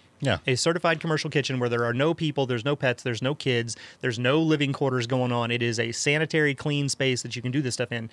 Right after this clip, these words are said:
Speaker 1: Mm-hmm.
Speaker 2: So you have to then extract it there, you have to bottle it there, you have to label it there. And then you can turn around and now you can sell it online. You can go through and you can sell it.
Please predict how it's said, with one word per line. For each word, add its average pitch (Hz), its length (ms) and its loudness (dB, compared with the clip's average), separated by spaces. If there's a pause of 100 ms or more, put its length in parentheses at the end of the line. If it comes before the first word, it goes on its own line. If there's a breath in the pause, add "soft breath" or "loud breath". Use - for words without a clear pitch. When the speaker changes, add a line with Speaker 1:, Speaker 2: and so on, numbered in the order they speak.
(160 loud breath)
Speaker 1:
Mm-hmm. 107 220 0
Speaker 2:
So 170 100 2
you 147 220 2
have 147 280 2
to 139 100 0
then 123 400 0
extract 143 500 0
it 143 140 -4
there, 120 240 2
you 120 140 -4
have 120 180 0
to 120 80 -8
bottle 139 400 2
it 120 120 -2
there, 120 200 2
you 113 140 -4
have 117 160 -4
to 120 80 -4
label 170 440 0
it - 160 -4
there. 113 300 -2 (560 soft breath)
And 139 160 2
then 175 120 4
you 247 80 0
can 226 140 -2
turn 185 160 0
around 131 440 2
and 127 180 -4
now 160 360 4
you 135 160 -2
can 127 160 -4
sell 120 280 0
it 135 80 2
online. 127 500 0 (300 loud breath)
You 127 120 -4
can 120 140 -6
go 127 160 2
through 131 220 0
and 123 100 0
you 123 100 0
can 117 160 -4
sell 151 360 4
it. 147 120 0